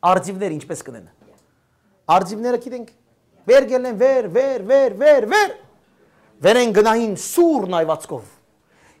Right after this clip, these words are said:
Եվ ձզզտ գուքան իրենց ուտեն և գերտան։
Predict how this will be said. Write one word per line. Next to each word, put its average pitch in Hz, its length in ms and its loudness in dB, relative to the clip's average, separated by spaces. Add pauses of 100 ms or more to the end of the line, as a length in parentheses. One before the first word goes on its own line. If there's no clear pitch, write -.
Եվ 147 120 -10
ձզզտ 202 480 -2 (180)
գուքան 151 340 -2
իրենց 151 320 -4 (140)
ուտեն 170 300 -2
և 131 100 -6
գերտան։ - 280 -14